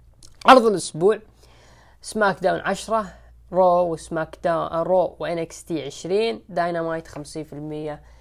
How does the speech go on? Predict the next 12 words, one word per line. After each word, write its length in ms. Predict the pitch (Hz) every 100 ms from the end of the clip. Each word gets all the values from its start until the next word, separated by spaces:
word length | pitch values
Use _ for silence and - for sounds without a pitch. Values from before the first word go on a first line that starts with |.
| - -
يعني 180 | 170 156
الشباب 500 | 156 - 156 143 139
يرون 340 | 143 147 151
إنه 200 | 147 147
داينامايت 540 | 151 147 139 139 139 139
كان 200 | - 147
هو 280 | 147 143 131
العرض 360 | 131 151 151 151 - - - - -
الأفضل 1200 | 151 143 - 175 - 180 185 214 220 196 175 156
خلال 420 | - 165 160 151
هالأسبوع. 640 | 151 139 - - 175 196
أعتقد 480 | 165 156 165 - 165